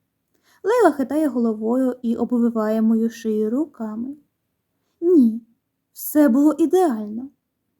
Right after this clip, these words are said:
Вона цілує мене, знов дивиться на обручку. "І так, так, так, так, я вийду за тебе". Не так я уявляв своє освідчення.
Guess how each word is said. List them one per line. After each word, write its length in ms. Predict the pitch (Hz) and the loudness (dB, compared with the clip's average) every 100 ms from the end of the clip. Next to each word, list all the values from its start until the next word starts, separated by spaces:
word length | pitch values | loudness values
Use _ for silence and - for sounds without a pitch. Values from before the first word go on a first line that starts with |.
| _ | _
Вона 220 | 370 480 | -6 -2
цілує 640 | 349 - 240 208 220 247 240 | -2 0 -2 0 0 2 2
мене, 380 | 226 214 220 254 _ _ - | 2 -2 -8 -14 _ _ -10
знов 500 | 226 233 226 226 233 | 0 4 4 4 0
дивиться 360 | 240 233 233 | -2 -4 0
на 200 | 233 285 | 0 2
обручку. 640 | 330 277 226 220 _ - 269 _ _ _ _ _ _ _ - | 0 -2 -4 -4 _ -20 -20 _ _ _ _ _ _ _ 0
"І 440 | 254 277 302 294 | 4 6 4 2
так, 340 | 339 240 - _ _ _ _ _ _ _ - | -6 -6 -10 _ _ _ _ _ _ _ 0
так, 320 | 330 269 247 | 2 2 0
так, 320 | 302 311 311 | 0 0 -2
так, 440 | - 349 226 - _ _ _ - | -2 -2 -2 -10 _ _ _ -8
я 420 | 214 302 294 320 | 4 6 6 4
вийду 340 | 381 330 240 | 4 2 0
за 120 | 233 | -4
тебе". 420 | 254 226 208 233 262 _ _ _ _ _ _ _ _ 330 | -6 -10 -14 -16 -20 _ _ _ _ _ _ _ _ -6
Не 80 | 427 | -4
так 200 | 480 - | -2 0
я 120 | 247 | 0
уявляв 560 | 247 247 226 214 214 | 2 0 0 -2 -4
своє 280 | 220 233 233 | -4 -2 0
освідчення. 800 | 302 349 233 214 208 - 240 262 | 0 -4 -8 -8 -10 -12 -10 -10